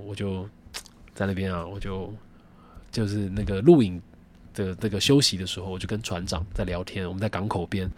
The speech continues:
然后我就突然说：“哎，船长啊，所以这个走私哦，这个听说以前清朝这边是走私第一大港，是真的吗？”或什么的。他说：“对啊，现在也是啊。”然后说：“哈，现在也是？”他说：“对啊，现在也是啊，大家都知道。”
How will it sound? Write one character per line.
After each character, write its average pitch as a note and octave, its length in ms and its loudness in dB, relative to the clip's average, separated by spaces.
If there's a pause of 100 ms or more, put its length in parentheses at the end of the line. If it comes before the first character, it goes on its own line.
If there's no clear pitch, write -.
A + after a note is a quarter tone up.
(520)
然 C#3 100 8
后 D#3 40 10
我 D3+ 40 8
就 C#3 80 6
突 C#3+ 160 6
然 C3+ 100 6
说 C3 220 2
：“哎， C#3+ 160 4
船 A#2+ 180 -2
长 A2+ 140 0
啊， B2+ 100 -2
所 E3 180 4
以 A#2 100 4
这 D3+ 100 2
个 A#2+ 180 0 (140)
走 F#2 240 0
私 - 300 2
哦， G2 180 0 (180)
这 - 120 0
个 D#3 80 4 (100)
听 E3 180 0
说 D#3+ 200 6 (200)
以 A#2+ 100 -4
前 A2 220 0
清 D3+ 160 2
朝 G#2+ 200 0
这 B2 80 -6
边 C3 120 2
是 D3 60 4
走 G2 180 -2
私 A2 220 0
第 B2+ 140 -2
一 A2+ 60 -2
大 A2 200 2
港， - 240 -8
是 A#2 140 0
真 A#2 240 0
的 A#2+ 60 0
吗？” F#2 180 -4
或 G2 100 -4
什 G2 100 -6
么 F2+ 120 -8
的。 G2+ 120 -10 (320)
他 - 120 2
说 B3 160 6
：“对 C4+ 180 8
啊， A3+ 180 4
现 A#3 140 2
在 A3+ 100 6
也 B2 120 6
是 D#3+ 220 2
啊。” B2 280 -2 (880)
然 D#3 140 0
后 F3+ 60 4
说 E3 120 0
：“哈， - 180 -2 (200)
现 - 140 4
在 B3 100 10
也 D3 60 6
是？” A3 240 4 (600)
他 - 100 -4
说 F3+ 120 2
：“对 G3 120 6
啊， E3+ 160 2
现 F3+ 140 4
在 D#3+ 80 8
也 A2 80 6
是 - 160 0
啊， A2 100 2
大 A#2+ 100 2
家 A#2 80 4
都 A#2 120 4
知 G#2+ 140 -2
道。” F#2+ 200 -2